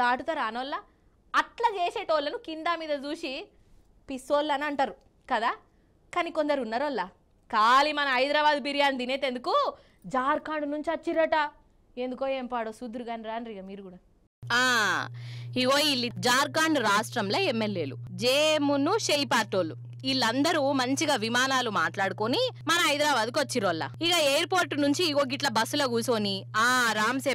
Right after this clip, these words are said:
Speaker 2: పెద్ద హోటల్కి వచ్చిర్రు. హాయ్, గింతమంది ఎమ్మెల్యేలు కట్టగట్టుకొని ఒకటేసారి ఎందుకు వచ్చిర్రు? అసలు హైదరాబాద్లా మీకేం పని అని అడిగితే ఏమంటారు? హైదరాబాద్ బిర్యానీ తినేటందుకు వచ్చిర్రట. అంటే మూడు వందల రూపాయల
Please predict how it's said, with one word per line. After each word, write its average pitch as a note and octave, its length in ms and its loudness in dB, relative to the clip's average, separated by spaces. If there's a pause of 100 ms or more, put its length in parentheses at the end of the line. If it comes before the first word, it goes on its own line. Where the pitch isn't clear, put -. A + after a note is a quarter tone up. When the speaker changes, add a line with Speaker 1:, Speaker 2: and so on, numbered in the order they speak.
Speaker 2:
పెద్ద F#3+ 300 -4 (140)
హోటల్కి A3 340 0
వచ్చిర్రు. - 300 -4 (160)
హాయ్, F#3+ 260 -2 (320)
గింతమంది G3 580 0
ఎమ్మెల్యేలు F#3+ 520 -4 (180)
కట్టగట్టుకొని G#3 800 -4 (100)
ఒకటేసారి C4+ 580 0
ఎందుకు C#4 180 -2
వచ్చిర్రు? D4+ 320 -2 (220)
అసలు C#4+ 220 0
హైదరాబాద్లా C#4+ 680 2
మీకేం C4+ 420 0
పని D4+ 180 2 (360)
అని A#3+ 160 0
అడిగితే A3+ 260 0 (140)
ఏమంటారు? G3+ 420 -2 (320)
హైదరాబాద్ C#4 520 2
బిర్యానీ B3 380 -2
తినేటందుకు A#3+ 500 -4
వచ్చిర్రట. G3+ 380 -4 (600)
అంటే A#3 240 0 (200)
మూడు C4 260 0
వందల C#4 220 0 (100)
రూపాయల A#3 300 -2